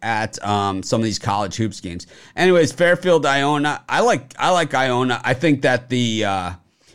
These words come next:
I think the kids are really buying into Rick Pitino's system here. And, uh, I think when that happens, it doesn't matter, you know, what the pieces are. The puzzle seems to always fit together.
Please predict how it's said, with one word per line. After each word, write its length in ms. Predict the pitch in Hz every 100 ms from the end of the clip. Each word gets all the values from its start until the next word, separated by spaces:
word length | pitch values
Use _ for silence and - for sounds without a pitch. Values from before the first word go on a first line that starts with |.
| _
I 100 | 123
think 200 | 143 117
the 80 |
kids 260 | 123 156 123
are 80 | 123
really 260 | 127 123
buying 380 | 131 110 113 110
into 240 | 107 110 107
Rick 260 | 107 104
Pitino's 520 | 110 101 107 107 95
system 500 | - 110 113 - 104
here. 240 | 101 87 85 - _ - _
And, 520 | - 101 101 98 101
uh, 280 | 98 95 92 -
I 80 | 110
think 240 | - 131
when 200 | 110 117
that 200 | 117 113
happens, 640 | 107 110 117 143 139 143 - _ -
it 160 | 120
doesn't 340 | 143 139 127 117
matter, 520 | 120 120 120 113 - _ _
you 80 | 117
know, 260 | 104 98 - _
what 300 | 113 123 127
the 60 | 131
pieces 520 | - 123 123 143 131
are. 340 | 147 151 151 -
The 100 | -
puzzle 400 | 110 147 143 135
seems 320 | 117 135 117 -
to 80 |
always 380 | - 113 113 113
fit 220 | - 110
together. 520 | - 98 104 104 120